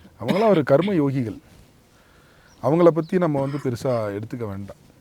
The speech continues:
இப்ப நான் ராமகிருஷ்ண பரமஹம்சரை பத்தி நான் பேசுறேன்னா, அவரோட ஆட்டோபயோகிராஃபியை நான் படிச்சிருக்கேன். ஆட்டோபயோகிராஃபிங்கிறது ராமகிருஷ்ண பரமஹம்சரே அவரே எழுதுனது.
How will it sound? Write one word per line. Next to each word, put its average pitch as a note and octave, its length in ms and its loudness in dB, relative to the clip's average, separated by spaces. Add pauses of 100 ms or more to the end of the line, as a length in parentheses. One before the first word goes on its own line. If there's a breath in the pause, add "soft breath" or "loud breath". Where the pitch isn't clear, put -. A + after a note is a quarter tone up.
(320)
இப்ப - 200 -10
நான் B2+ 140 4
ராமகிருஷ்ண G3+ 440 6
பரமஹம்சரை F3 560 2
பத்தி D#3 220 -2
நான் E3 140 -2
பேசுறேன்னா, D3 460 0 (200)
அவரோட G3 340 4
ஆட்டோபயோகிராஃபியை F3 1080 4
நான் G3 160 0
படிச்சிருக்கேன். C3 560 -2 (720 loud breath)
ஆட்டோபயோகிராஃபிங்கிறது E3+ 1120 6 (300)
ராமகிருஷ்ண F3+ 480 2
பரமஹம்சரே D#3 680 4 (200)
அவரே F3 320 4
எழுதுனது. D3+ 460 0